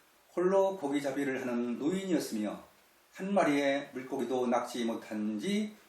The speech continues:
이제 팔십사 일이 지나가 버렸다.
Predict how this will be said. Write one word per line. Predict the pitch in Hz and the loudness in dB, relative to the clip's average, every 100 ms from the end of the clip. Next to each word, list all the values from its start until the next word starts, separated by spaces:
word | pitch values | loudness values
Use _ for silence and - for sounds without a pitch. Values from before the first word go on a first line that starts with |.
| - | -20
이제 | - 110 113 107 - | -14 -4 -2 -2 -2
팔십사 | 170 170 180 175 - - 113 | -6 -4 -2 -2 -2 2 2
일이 | 113 196 208 214 - - | 2 -2 -2 -4 -12 -20
지나가 | - 101 104 110 117 | -8 -4 0 0 0
버렸다. | - 90 - - - | -2 -8 -10 -12 -14